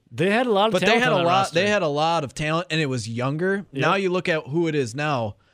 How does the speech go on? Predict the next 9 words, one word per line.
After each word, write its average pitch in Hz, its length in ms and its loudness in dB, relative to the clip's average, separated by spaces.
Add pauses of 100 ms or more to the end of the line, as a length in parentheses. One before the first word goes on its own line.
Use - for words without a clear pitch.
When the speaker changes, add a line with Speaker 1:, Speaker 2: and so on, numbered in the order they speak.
Speaker 2:
It's 135 200 -6
the 139 100 -6
Smith 143 380 -2
brothers. 104 720 -8
It's 143 160 0
Speaker 1:
Yeah. 196 100 0
Speaker 2:
Gary. 120 580 -2 (320)
It's, 131 360 -2
uh, 117 300 0